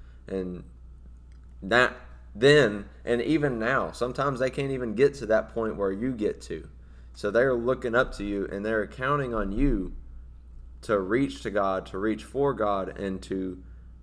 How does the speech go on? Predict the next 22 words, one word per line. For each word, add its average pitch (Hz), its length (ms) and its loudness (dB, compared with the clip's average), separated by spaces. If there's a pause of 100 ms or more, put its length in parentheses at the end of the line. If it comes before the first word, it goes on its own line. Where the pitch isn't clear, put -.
be 120 220 4
a 95 100 2
key 117 460 -2
in 101 180 -6
the 92 80 -6
services. - 720 -4 (500)
You 92 100 -6
know, 92 120 0
because 92 560 0 (480)
each 143 220 2
service 123 320 6
has 110 160 6
a 90 40 -2
key. 85 360 -2 (420)
You 95 80 -4
know, 90 240 0 (100)
you, 120 520 -2 (400)
you 117 120 0
might 127 240 8
be 135 120 4
the 123 100 0
key, 135 440 -2